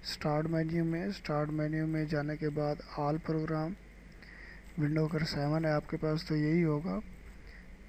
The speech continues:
तो all program में जाने के बाद Microsoft Word होगा, उस पर click करेंगे। Microsoft Word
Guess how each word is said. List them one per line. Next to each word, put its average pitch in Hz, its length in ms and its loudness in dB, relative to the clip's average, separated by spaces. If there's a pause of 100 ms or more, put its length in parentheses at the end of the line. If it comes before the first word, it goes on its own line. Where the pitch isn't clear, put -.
(140)
तो 160 100 2 (400)
all 160 280 4
program 160 420 2
में 170 220 2
जाने 165 260 6
के 170 100 2
बाद 160 240 0 (100)
Microsoft 156 500 0
Word 160 240 4
होगा, 160 220 2
उस 160 140 0
पर 160 140 0
click 156 340 0
करेंगे। 160 440 2 (500)
Microsoft 156 460 0
Word 156 340 2